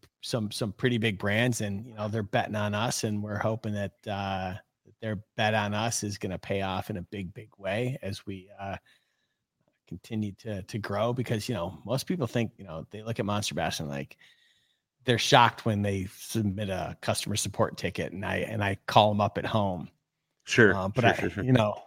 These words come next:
Speaker 1: we do a lot, I do a lot of everything. I mean, we're only, like, six people. We're not a really big company, even though we've grown pretty quickly.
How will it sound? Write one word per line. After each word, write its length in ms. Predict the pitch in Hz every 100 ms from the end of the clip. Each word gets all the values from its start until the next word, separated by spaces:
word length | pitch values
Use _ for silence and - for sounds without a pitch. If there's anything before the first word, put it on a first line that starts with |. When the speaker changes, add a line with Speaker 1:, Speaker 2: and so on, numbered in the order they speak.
| - 123
Speaker 1:
we 100 | 143
do 100 | 143
a 20 |
lot, 200 | 110 107
I 80 | 117
do 120 | 123
a 40 | 120
lot 160 | 110
of 80 | 101
everything. 280 | 104 143 95
I 40 |
mean, 160 | 92 101
we're 200 | 117 147
only, 200 | 175 202
like, 240 | 165 101
six 260 | - - -
people. 420 | - 110 113 101 -
We're 80 |
not 180 | 85 113
a 100 | 107
really 260 | 92 95 92
big 280 | - 92 -
company, 600 | - 110 - 71 - - _ _ _ _
even 300 | 123 113 113
though 220 | 110 110
we've 220 | 104 104
grown 600 | 95 107 107 110 104 95 98
pretty 220 | - 104 95
quickly. 600 | - 113 - 85 80